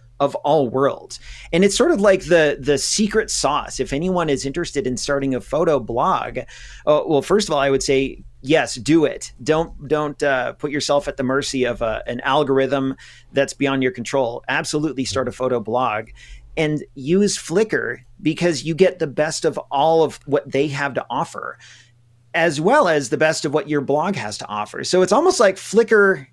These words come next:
and photo blogs were designed to work together. I don't know if they actually were, but it feels like they were.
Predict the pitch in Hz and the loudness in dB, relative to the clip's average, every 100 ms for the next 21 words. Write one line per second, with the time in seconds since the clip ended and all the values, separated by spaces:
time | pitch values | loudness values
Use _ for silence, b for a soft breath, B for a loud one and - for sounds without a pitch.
0 | _ 156 156 - 185 175 160 143 165 156 | _ -4 -4 4 4 6 2 2 4 4
1 | 139 113 135 151 117 147 113 151 151 160 | 2 -4 -2 -2 0 -2 0 0 0 -2
2 | 156 156 - 147 139 147 - 127 123 110 | -2 -4 -4 -2 0 -2 -4 -4 -2 -2
3 | 131 165 202 202 208 190 180 160 139 127 | -4 0 0 0 -2 0 0 2 0 2
4 | 135 - - 170 160 131 110 107 - - | 0 0 -2 0 0 -2 -6 -6 -12 -12
5 | - - | -12 -14